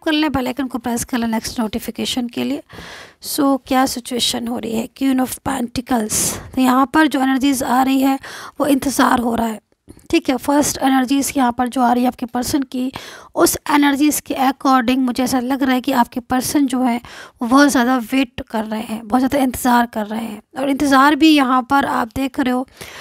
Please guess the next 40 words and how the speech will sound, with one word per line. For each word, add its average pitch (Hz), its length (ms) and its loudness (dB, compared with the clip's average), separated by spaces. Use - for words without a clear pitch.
आ, 254 220 4
Two 294 300 0
of 277 120 -2
Swords 262 540 -2
है, 220 200 -4
ठीक - 180 -2
है, 269 80 2
Two 277 180 0
of 254 80 -2
Swords 294 500 2
है 311 160 2
and 254 100 0
मून 269 260 0
की 294 160 -6
जो 269 280 -4
स्थिति 285 420 0
है, 269 140 2
मून 262 220 0
की 262 140 -6
जो 254 100 -4
पोजीशन 254 540 -2
है 269 60 0
वो 262 120 -2
डाउन 240 400 0
एनर्जीज 240 500 -2
में 226 80 -6
आ 226 100 -10
रही 226 160 -8
है। 233 60 -4
मतलब, 254 360 -2
आ, 254 460 6
बहुत 269 180 6
ज़्यादा 294 380 2
स्ट्रेस, - 640 -6
ठीक - 200 -8
है, 269 60 -4
ओवर 294 360 2
स्ट्रेस 226 600 -6
अगर 254 200 -4
बोले 254 260 -4